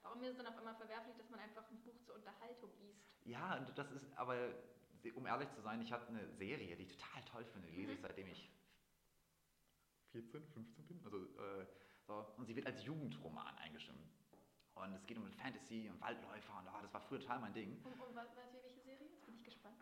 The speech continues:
Speaker 2: Die Chroniken von Araloen.
Speaker 1: Hab ich noch nie gehört.
Speaker 2: Ist auch nicht wirklich bekannt. Also so ein kleines Nischending.
Speaker 1: Okay.
Speaker 2: Und hab dann vor einem Jahr, als ich mal irgendwas wirklich zum Einschlafen brauchte, wo ich so drei Seiten lese, ich weiß, wie
Speaker 1: Mhm.
Speaker 2: das Buch ausgeht, wenn ich's aufmache.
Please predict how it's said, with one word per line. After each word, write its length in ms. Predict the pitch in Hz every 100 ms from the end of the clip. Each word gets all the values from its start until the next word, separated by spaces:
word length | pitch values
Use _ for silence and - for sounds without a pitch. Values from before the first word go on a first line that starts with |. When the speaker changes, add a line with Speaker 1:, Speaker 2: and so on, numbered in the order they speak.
| - - -
Speaker 2:
Die 60 | 101
Chroniken 500 | - 104 143 143 113
von 180 | 113 -
Araloen. 640 | 110 113 98 101 85 76 - - - - 226
Speaker 1:
Hab 100 | 220
ich 100 | 220
noch 120 | 220 226
nie 240 | 240 240 233
gehört. 340 | 214 202 202 - -
Speaker 2:
Ist 180 | - - - - - -
auch 200 | 101 107
nicht 140 | 104 101
wirklich 160 | 85
bekannt. 300 | - 82 80 -
Also 120 | 98
so 80 | 110
ein 100 | 104
kleines 300 | 110 117 117
Nischending. 540 | 127 139 131 135 139
Speaker 1:
Okay. 240 | 233 277 302 - - -
Speaker 2:
Und 240 | 214 202 - - - - - -
hab 140 | - -
dann 140 | 120
vor 300 | 113 110 104
einem 160 | 104 98
Jahr, 240 | 104 143 120
als 120 | 117
ich 100 | 113
mal 100 | 113
irgendwas 320 | 123 127 117
wirklich 160 | 117 113
zum 80 | 113
Einschlafen 440 | 110 107 92 82
brauchte, 200 | 85 82 95
wo 40 |
ich 40 | 98
so 80 |
drei 180 | 101 113
Seiten 260 | 117 147 175
lese, 260 | 165 170 175
ich 100 | 180
weiß, 140 | 202
wie 40 | -
Speaker 1:
Mhm. 40 |
Speaker 2:
das 100 | -
Buch 160 | - 73
ausgeht, 340 | 90 - -
wenn 80 | 95
ich's 120 | -
aufmache. 400 | 101 101 131 -